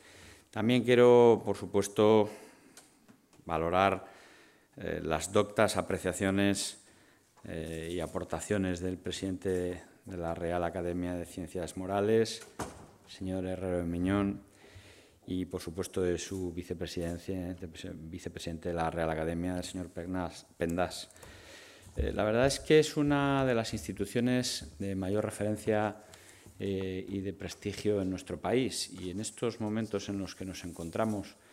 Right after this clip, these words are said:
donde hay tanta confusión, donde hay tanta incertidumbre, donde acontecimientos que estamos sufriendo y que nos están sometiendo a un rigor extremo,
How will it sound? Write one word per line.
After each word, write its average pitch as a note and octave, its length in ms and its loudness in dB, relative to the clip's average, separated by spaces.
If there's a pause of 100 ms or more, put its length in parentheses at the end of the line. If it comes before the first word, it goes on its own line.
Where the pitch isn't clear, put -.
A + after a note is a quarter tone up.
(460)
donde G2 440 0
hay A2+ 320 2
tanta A2 640 0
confusión, G#2 800 2 (180)
donde F2 340 -4
hay G2 140 0
tanta F#2+ 460 -4
incertidumbre, F#2 920 -4 (720)
donde G2+ 760 2
acontecimientos G#2 1160 0 (180)
que F#2+ 80 -12
estamos G2 420 -4
sufriendo G2+ 600 -4
y F#2+ 100 -14
que - 100 -10
nos F#2+ 200 -10
están G2+ 480 -4 (260)
sometiendo G2 1040 -2
a F2 180 -8
un G2+ 340 -4
rigor G2 360 -2
extremo, G#2 560 -2